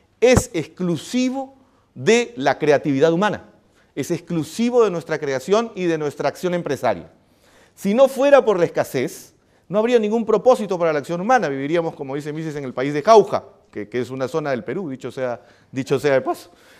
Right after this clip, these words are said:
Este, no habría ningún propósito para la acción humana y el consecuente comportamiento económico. Pero, si el comportamiento económico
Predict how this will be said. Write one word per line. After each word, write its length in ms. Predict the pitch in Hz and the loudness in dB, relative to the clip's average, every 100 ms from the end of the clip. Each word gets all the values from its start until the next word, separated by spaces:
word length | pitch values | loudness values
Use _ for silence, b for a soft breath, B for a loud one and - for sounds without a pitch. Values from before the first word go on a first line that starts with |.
| b | b
Este, 640 | - 131 127 - 127 123 117 | -2 -2 -2 -6 -4 -4 0
no 120 | 147 | 2
habría 240 | 165 185 | 4 4
ningún 280 | 180 160 190 | 2 -2 -2
propósito 600 | 185 160 202 220 196 165 | 2 4 4 4 2 -4
para 180 | 143 135 | -2 -2
la 80 | 127 | -2
acción 220 | 120 165 | -4 -8
humana 360 | 156 170 175 170 | -4 -2 -2 -2
y 100 | 143 | -2
el 100 | 135 | -2
consecuente 600 | 127 120 113 147 156 151 | -4 -8 -4 -4 -2 -6
comportamiento 560 | 127 113 101 104 113 | -8 -8 -8 -10 -10
económico. 360 | 117 117 117 87 _ _ _ _ b b b b b b b b _ _ _ _ - | -10 -8 -10 -14 _ _ _ _ b b b b b b b b _ _ _ _ 8
Pero, 480 | 226 226 226 - - _ _ _ _ _ _ _ _ _ _ _ | 10 10 8 -4 -20 _ _ _ _ _ _ _ _ _ _ _
si 200 | - - | -10 2
el 100 | 233 | 2
comportamiento 580 | - 233 220 214 247 277 | 2 0 0 0 0 -2
económico 800 | 277 220 233 233 220 240 233 - | 0 2 2 0 2 2 2 -8